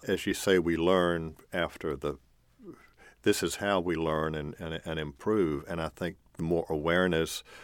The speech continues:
for example, that we do have this very professional organization to manage,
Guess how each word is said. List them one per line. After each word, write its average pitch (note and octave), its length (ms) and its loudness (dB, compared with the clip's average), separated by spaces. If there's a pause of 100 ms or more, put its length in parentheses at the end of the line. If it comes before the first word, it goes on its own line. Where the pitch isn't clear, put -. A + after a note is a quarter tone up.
(120)
for F2+ 120 0
example, E2 420 0
that - 200 -6
we F2+ 140 -2
do A2 220 2
have C#2 420 -2
this - 340 -8 (300)
very E2+ 280 4
professional E2 600 -4
organization D#2 880 -6
to D2 100 -6
manage, D2+ 640 -4